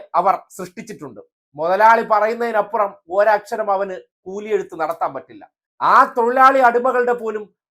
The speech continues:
വാ തുറക്കാത്ത ലേബർ കോഡിനെ കുറിച്ച് ഈ നാട് അറിഞ്ഞിരിക്കണം. വരും കാലങ്ങളിൽ നിങ്ങളും ഇതിന്റെ ചൂഷണത്തിന് ഇരയാകാൻ പോവുകയാണ്. ഈ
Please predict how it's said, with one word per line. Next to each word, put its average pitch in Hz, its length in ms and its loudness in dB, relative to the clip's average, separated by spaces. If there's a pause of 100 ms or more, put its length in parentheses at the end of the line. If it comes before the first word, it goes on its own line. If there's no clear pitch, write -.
(140)
വാ 190 120 6 (200)
തുറക്കാത്ത 220 520 0 (320)
ലേബർ 196 400 -4
കോഡിനെ 208 320 -4
കുറിച്ച് 180 300 -10 (360)
ഈ 175 40 -6 (140)
നാട് 175 320 2
അറിഞ്ഞിരിക്കണം. 156 540 -6 (500)
വരും 196 280 2
കാലങ്ങളിൽ 208 440 2 (220)
നിങ്ങളും 202 380 -4 (220)
ഇതിന്റെ 196 260 -6 (120)
ചൂഷണത്തിന് 208 600 -8 (200)
ഇരയാകാൻ 180 520 2
പോവുകയാണ്. 135 400 -10 (420)
ഈ 202 40 -4